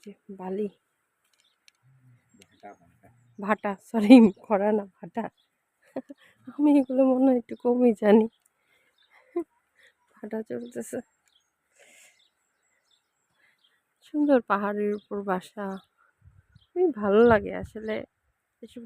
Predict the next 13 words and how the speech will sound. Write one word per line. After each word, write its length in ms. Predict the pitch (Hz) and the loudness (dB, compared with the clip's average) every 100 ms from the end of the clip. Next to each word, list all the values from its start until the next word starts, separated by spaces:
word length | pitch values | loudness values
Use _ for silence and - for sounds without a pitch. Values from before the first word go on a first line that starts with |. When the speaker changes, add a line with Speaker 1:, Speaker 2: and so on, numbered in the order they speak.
| 233 | -10
Speaker 1:
জায়গায় 360 | 240 240 240 247 240 _ _ _ _ _ _ _ - | -8 -4 -4 -4 -6 _ _ _ _ _ _ _ -16
মানে 300 | 214 208 202 196 190 - | -12 -8 -6 -6 -8 -8
ফিজিক্যালি 540 | 226 214 226 226 220 220 202 | -10 -8 -6 -4 -4 -2 -4
আসলে 420 | 220 - - 277 247 247 285 - | -4 -8 -8 0 2 2 -2 -6
বোঝা 240 | 214 208 233 208 | -6 -4 -4 -2
যায় 180 | 190 185 202 | -2 -2 -8
এই 60 | 185 | -8
জায়গাগুলো 540 | 190 185 190 185 190 190 - | -4 -4 -6 -6 -4 -4 -4
কিরকম 360 | 202 190 185 190 | -8 -8 -10 -12
সুন্দর, 360 | - 196 185 185 - _ _ _ _ - - - _ _ _ _ - - _ _ _ _ _ _ _ _ - | -6 -4 -4 -6 -10 _ _ _ _ -20 -20 -20 _ _ _ _ -20 -20 _ _ _ _ _ _ _ _ -20
অনেক 200 | - 247 - | -10 -10 -8
সুন্দর, 320 | 220 196 185 185 - - | -6 -6 -8 -16 -20 -14
ভালো 180 | 202 202 | -12 -6